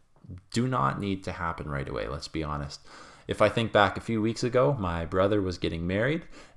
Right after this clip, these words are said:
and I had a few things to do that day. Had to eat breakfast, go for a run, get ready while the photographers took photos of us, make it to the wedding on time, and make sure he got to the wedding on time.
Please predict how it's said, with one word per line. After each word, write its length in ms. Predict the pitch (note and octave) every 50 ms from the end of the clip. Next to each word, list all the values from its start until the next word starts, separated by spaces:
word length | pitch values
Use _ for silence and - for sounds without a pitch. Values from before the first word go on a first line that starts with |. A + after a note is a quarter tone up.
| - -
and 320 | - E2+ E2+ E2+ E2+ F2 F#2+
I 80 | A2
had 100 | C3+ D3+
a 40 | D3
few 180 | C#3+ - E3+ D#3+
things 300 | D#3+ E3+ E3 D#3 - -
to 80 | -
do 140 | - F#3+ G3
that 220 | F#3 C#3 A2+ -
day. 160 | B1+ A#1+ - - - - - - - - -
Had 200 | - E2 E2 -
to 80 | -
eat 140 | D#2 C#3+ -
breakfast, 640 | - C3+ C#3 C3 - - C#3+ C3+ C3+ C3 B2+ - -
go 140 | - F#2+ -
for 180 | - - F2+
a 80 | - F2+
run, 600 | G#2+ A#2+ B2 A#2+ A#2 A#2 A#2 A2+ A2+ A2+ A2 A2 - - - - - -
get 180 | - E2 - -
ready 300 | G2+ G2 G2 G2+ G2+ G2
while 280 | F#2+ F#2 F2 F2 F2 F2
the 80 | -
photographers 720 | - - F2 - - F2+ F2 F2 F2 - - - F2 E2+ -
took 220 | - - - -
photos 420 | - - A2 A2+ A2+ A2+ A2 G#2+
of 220 | A2+ A2 A2 G#2+ A2
us, 420 | A2 A2 A2 A2 A2 - - - - - - - - - - - - - - - - _ _
make 240 | - - F#2 F2+ D#2+
it 100 | - -
to 80 | F#2 F2
the 80 | E2
wedding 260 | D#2+ D#2+ D2+ D#2 D2+ D2
on 160 | D2+ D#2 D2+
time, 280 | - D#2 D2+ D2 D2+
and 100 | D2+ D#2
make 160 | D2+ D2 C#2+ -
sure 140 | - C#2+
he 180 | C#2 - A#2 A2+
got 260 | G#2+ F#2+ - - -
to 100 | - -
the 120 | D#2+ D#2+ D2+
wedding 260 | D2+ D2+ D#2 D#2 D2
on 160 | C#2 D2 D2
time. 380 | - E2 D#2 D2+ D2 D2 C#2+